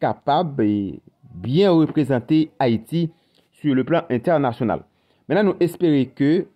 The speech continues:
bagay yo kapab rantre nan plas, dans lè jou aveni, pou ke Kòventina, li menm, anfèt,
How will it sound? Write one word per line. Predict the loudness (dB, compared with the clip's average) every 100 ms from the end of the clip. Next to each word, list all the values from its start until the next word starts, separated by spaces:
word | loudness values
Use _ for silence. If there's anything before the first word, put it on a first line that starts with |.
| -4
bagay | 0 0 0
yo |
kapab | -2 -2 -2 -2
rantre | -4 -2 -2 -2 -2
nan | -2
plas, | -2 -2 -6 -20 -12
dans | -2 0
lè | 0
jou | 0 0
aveni, | 0 2 0 -2
pou | -2
ke | -2 -2 -6 -20 _ _ -2
Kòventina, | 0 0 0 -2 0
li | 2
menm, | 0 -2 -2
anfèt, | -4 -6